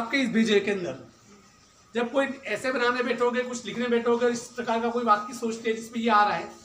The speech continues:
तो वो फिर कैन या कुड की मदद से आप क्या करोगे? वाक्य बनाओगे। अब इसके बाद देखिए, मैं आपको लिखने का टाइम दूंगा, पहले समझ लो। तीसरे टाइप का वाक्य, बिल्कुल साधारण वाक्य,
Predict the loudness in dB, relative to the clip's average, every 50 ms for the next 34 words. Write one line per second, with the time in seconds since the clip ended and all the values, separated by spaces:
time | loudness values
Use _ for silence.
0 | -20 -20 _ -4 -4 -2 -2 -2 -4 -4 -4 -4 -6 -6 -6 -6 -4 -2 -2 0
1 | -2 -2 -4 -4 -6 -6 -6 -4 -4 -4 -4 -4 -6 -8 -4 -2 -2 -2 -2 -2
2 | -4 -4 -4 -4 -6 -6 -6 -4 -4 -4 -6 -6 -10 -14 -16 -16 -8 -4 -2 -2
3 | -2 -4 -4 -4 -4 -4 -4 -4 -6 -6 -8 -8 -8 -12 -16 -18 -18 -18 -18 -18
4 | -16 -16 -16 -12 -2 2 2 2 2 0 -2 -2 2 4 4 4 4 2 -2 -4
5 | -4 -2 -2 -2 -2 -4 -6 -8 -10 -10 -12 -12 -12 -12 -12 -6 -2 2 4 6
6 | 6 4 4 0 -2 -2 -2 -2 0 0 0 0 2 0 0 0 -2 -2 0 2
7 | 2 2 2 0 -2 -2 -2 -2 -4 -4 -6 -6 -8 -8 -10 -10 -12 -14 -16 -16
8 | -16 -18 -18 -18 -20 -20 -20 -20 -20 -20 -20 -20 -20 -20 -20 -20 -20 -20 -20 -20
9 | -20 -20 -20 -20 -20 -20 -20 -20 -20 -20 -20 -10 -4 -4 -2 0 2 2 2 2
10 | 2 -2 -2 -2 -2 -4 -2 -4 -6 -8 -10 -12 -10 -10 -6 -4 -4 -4 0 0
11 | 0 2 2 0 0 0 -2 -4 -6 -6 -8 -10 -16 -18 -18 -18